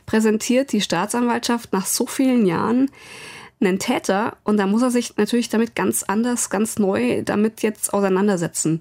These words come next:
Und er hat mir dann auch gesagt, so, ja, vielleicht will er gar keinen Täter, vielleicht will er einfach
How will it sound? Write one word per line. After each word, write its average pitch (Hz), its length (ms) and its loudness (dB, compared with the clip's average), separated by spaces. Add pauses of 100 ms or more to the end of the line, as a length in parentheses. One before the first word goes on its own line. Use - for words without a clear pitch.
(540)
Und 185 100 2
er 196 80 4
hat 220 100 0
mir 233 140 4
dann 214 120 2
auch 247 120 -2
gesagt, 190 240 -4
so, - 160 -2
ja, 214 100 0
vielleicht 240 320 -2
will 294 160 4
er 240 100 0
gar 165 100 -2
keinen 175 260 -2
Täter, 180 320 -2
vielleicht 208 300 -2
will 247 140 2
er 330 100 2
einfach 285 340 -4